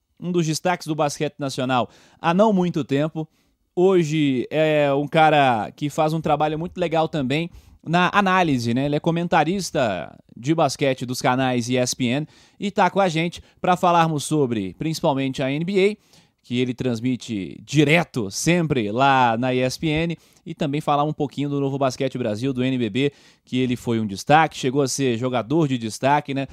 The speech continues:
na competição, fez história pelo time de Brasília, uma, uma equipe muito forte que chegou a dominar o basquete nacional tempos atrás,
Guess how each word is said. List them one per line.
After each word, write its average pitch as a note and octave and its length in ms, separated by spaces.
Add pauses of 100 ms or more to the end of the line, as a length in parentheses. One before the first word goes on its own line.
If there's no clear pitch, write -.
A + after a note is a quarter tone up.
(160)
na B2+ 140
competição, C3 720 (200)
fez C3 220
história B2+ 640
pelo B2 200
time C3 220
de B2 100
Brasília, B2+ 640 (400)
uma, A#2 540
uma A2+ 160
equipe A#2 260
muito B2+ 220
forte B2 480
que B2 140
chegou B2+ 260
a C3 40
dominar B2+ 300
o B2 60
basquete A#2+ 380
nacional A#2 400
tempos A#2+ 400
atrás, C#3 440